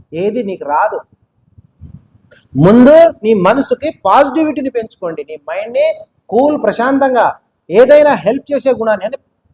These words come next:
మనకు తెలుసు కదా, నేను పేదరికంగా ఈ ప్రపంచం అంటే ఈ మన ఆంధ్ర కానీ తెలంగాణ, మన భారతదేశం పేదరికం కాదు, అది పేద భారత-, భారతదేశం కాదు. కాబట్టి ప్రతి ఒక్కళ్ళు గొప్పవాళ్ళు కావచ్చు.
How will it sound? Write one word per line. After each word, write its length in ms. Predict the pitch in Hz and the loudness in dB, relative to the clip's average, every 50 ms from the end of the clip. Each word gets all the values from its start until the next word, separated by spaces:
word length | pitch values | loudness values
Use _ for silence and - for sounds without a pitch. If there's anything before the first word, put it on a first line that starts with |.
| _ _ _ - | _ _ _ -8
మనకు 180 | 156 175 170 | -6 -2 2
తెలుసు 240 | - 226 190 269 160 | 2 4 4 4 2
కదా, 320 | 196 202 262 185 147 - - _ _ _ _ _ _ _ 160 | 2 2 4 2 0 0 -4 _ _ _ _ _ _ _ -2
నేను 600 | 185 240 277 294 294 311 311 285 262 247 240 - _ _ _ _ _ _ _ 190 | 2 2 4 4 4 4 2 2 0 -2 -6 -12 _ _ _ _ _ _ _ 0
పేదరికంగా 960 | 220 277 285 311 311 320 311 - 302 302 302 285 269 233 202 180 147 127 - - | 2 4 4 4 2 2 0 -2 -4 -2 0 0 2 2 2 0 -2 -4 -8 -12
ఈ 80 | 214 226 | -14 -10
ప్రపంచం 520 | - - 202 202 285 302 294 277 277 233 | -8 -6 -4 -2 0 -2 0 0 -2 -2
అంటే 200 | 220 226 262 294 | -2 -2 -2 -4
ఈ 100 | 277 269 | -4 -6
మన 320 | - - 233 247 240 240 240 - _ _ _ _ _ _ _ _ _ _ - | -6 -8 -8 -8 -8 -8 -8 -10 _ _ _ _ _ _ _ _ _ _ -2
ఆంధ్ర 360 | 139 170 233 262 285 285 285 | 0 0 2 4 4 4 4
కానీ 240 | 254 269 285 294 285 | 4 2 0 0 -2
తెలంగాణ, 380 | - 240 240 262 269 262 247 | -2 -4 -4 -4 -4 -6 -6
మన 160 | 233 233 240 226 | -6 -4 -6 -6
భారతదేశం 800 | - - - 202 254 285 285 294 285 269 285 269 - 269 277 269 _ - | -6 -4 -2 0 0 0 0 -2 -2 -2 -4 -4 -4 -6 -8 -6 _ -4
పేదరికం 420 | 226 247 269 262 269 262 247 220 - | -2 0 0 0 0 -2 -6 -4 -2
కాదు, 200 | 214 233 233 233 | -2 -2 -2 -2
అది 180 | 226 - 156 - _ _ _ _ _ _ _ _ - | -6 -8 -10 -14 _ _ _ _ _ _ _ _ -8
పేద 140 | 170 208 226 | -6 -4 -4
భారత-, 520 | 247 226 - 165 196 214 208 208 202 175 | -4 -2 -2 -2 -2 -2 -4 -6 -12 -14
భారతదేశం 460 | 139 131 165 196 208 - 185 - 180 - - | -8 -6 -6 -6 -6 -8 -10 -12 -14 -8 -4
కాదు. 320 | 160 180 226 214 196 - - _ _ _ _ _ _ _ _ - | -2 -2 -2 -2 -4 -8 -10 _ _ _ _ _ _ _ _ -10
కాబట్టి 340 | 135 151 165 196 220 - - | -8 -4 -2 -2 -2 -2 -4
ప్రతి 280 | - - 170 165 - | -6 -8 -8 -8 -4
ఒక్కళ్ళు 340 | 175 170 170 170 - 294 285 | -4 -4 -2 0 0 0 2
గొప్పవాళ్ళు 500 | - 175 170 165 - 208 214 208 202 190 | 2 0 0 2 2 2 4 4 2 0
కావచ్చు. 580 | - - 160 175 196 226 226 226 _ - 160 | -2 -4 -2 0 2 0 0 -2 _ -10 -14